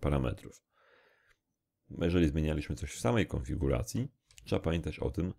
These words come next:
aby zapisać ustawienia konfiguracji użytkownika. To są dwie różne rzeczy i Blender sam z siebie tego nie zapisuje, chyba że mu każemy.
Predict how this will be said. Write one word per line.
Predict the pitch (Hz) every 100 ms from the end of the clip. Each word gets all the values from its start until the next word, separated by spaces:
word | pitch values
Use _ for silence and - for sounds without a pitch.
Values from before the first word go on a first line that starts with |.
| _ -
aby | 98 101
zapisać | 73 69 71 - 76 -
ustawienia | - - 67 65 69 71 76
konfiguracji | - 80 85 76 67 - 73
użytkownika. | 73 - 90 82 69 -
To | - 76
są | 73
dwie | 71 104
różne | 92 78 78
rzeczy | 69 67 - - - - -
i | 98
Blender | 101 85 78
sam | - 82 85
z | 82
siebie | - - 76
tego | - 67 69
nie | 78
zapisuje, | 78 - 71 - 65 -
chyba | - 71
że | 69
mu | 69
każemy. | 71 65 - -